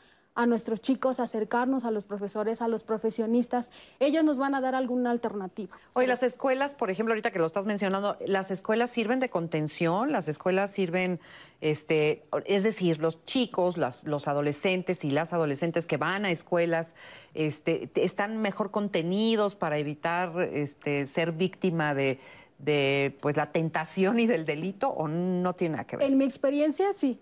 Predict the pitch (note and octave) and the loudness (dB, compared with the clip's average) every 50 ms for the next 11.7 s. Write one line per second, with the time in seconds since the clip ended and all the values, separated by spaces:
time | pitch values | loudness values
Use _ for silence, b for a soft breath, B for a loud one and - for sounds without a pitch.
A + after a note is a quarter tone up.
0 | _ - A3+ B3 B3 B3 B3 G#3+ B3 B3 B3 C4+ C4+ C4 C#4+ C4+ C4 C4+ C4 - | _ -2 2 2 2 2 2 2 2 2 2 0 -2 0 0 0 0 0 0 0
1 | D#4 D4+ E4+ F4+ F4+ G4 F#4+ - D4+ C#4 C#4 C4+ C4+ C4+ D#4 D#4 D#4 C4 A3 A3 | 2 2 2 4 2 2 2 2 0 0 2 0 0 0 -2 -2 0 -2 -2 -2
2 | A3+ A3+ B3+ C4 C4 C4 C4+ C#4 - - - A#3 A3+ A3+ A3 - A3+ A#3+ - C#4+ | -2 -2 -2 -2 0 0 0 -2 -2 -2 -4 -2 -2 -2 -2 -2 -2 -2 0 0
3 | C#4 C4+ B3 D#4+ - - - A3 A3+ G#3+ G#3 F#3+ G3 G#3 - B3 B3+ B3 C#4 C#4 | 0 0 0 0 0 0 0 0 0 0 -2 -2 -4 -2 0 0 2 2 2 2
4 | B3+ A3 F#3+ - G#3 - - C4 C4 C4 A3+ F#3 F3+ - B B B B B B | 2 0 0 -4 -6 -4 -2 0 0 0 0 -4 -6 -12 B B B B B B
5 | B C#4 D4 D4+ D4+ D4 - C#4 C4 C4 C4 C4 - C#4 C4 - C#4 C#4+ D4 C4+ | B 0 2 4 4 2 2 2 2 0 0 0 0 -2 0 0 2 2 2 0
6 | - - C#4 - C4+ C#4 - - C4 - A#3 A#3+ B3 B3 B3+ B3+ C4 C4+ B3+ - | 0 -2 -2 -2 -2 -2 -2 -2 -4 -2 0 0 2 2 2 2 2 2 0 -2
7 | - b b b b b b b b b A#3+ A#3+ - - B3+ B3 C4+ C4+ C4+ D#4 | -6 b b b b b b b b b -2 0 2 0 0 2 2 0 2 2
8 | D4+ D#4 C#4+ - B3+ B3 A3+ A3 G#3 - C#4 C#4+ D4+ D4 - B3 A#3 - B3 B3 | 2 0 0 0 -2 -2 -2 -2 -2 -2 0 0 0 0 0 -2 -2 -2 0 0
9 | C4 B3+ A#3+ - - B3 B3 - G#3+ G#3+ - A#3 A3 G#3+ G#3 - A3+ A3 A#3 A#3+ | 2 2 2 0 0 -2 -2 -2 -6 -8 -6 -6 -6 -6 -4 -2 0 2 2 2
10 | B3+ A#3+ A3+ G3+ G3+ F#3+ F#3 F3+ F3 - - - - - _ - C3 B2 A2+ - | 2 0 2 2 2 2 0 0 -4 -6 -12 -16 -16 -18 _ -8 -6 -6 -4 -2
11 | - A#2+ - - B3+ C4 - C4 C4+ C#4 B3 C#4+ C4 B3 | -2 -2 2 4 4 4 4 2 2 2 2 0 0 -2